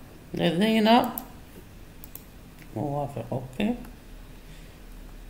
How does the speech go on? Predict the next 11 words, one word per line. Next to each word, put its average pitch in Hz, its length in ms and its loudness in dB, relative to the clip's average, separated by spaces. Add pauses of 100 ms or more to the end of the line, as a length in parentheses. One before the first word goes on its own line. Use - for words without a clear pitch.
(240)
فهنا 190 1040 10 (180)
سنعمل 214 840 8
نوع 208 180 10
التأشيرة - 680 6
فهي 180 480 6
زيارة. 143 560 2 (960)
إذن 185 320 6 (2250)
نعمل 180 320 10
ما 180 120 10
الغرض 175 420 12 (460)
من 160 260 4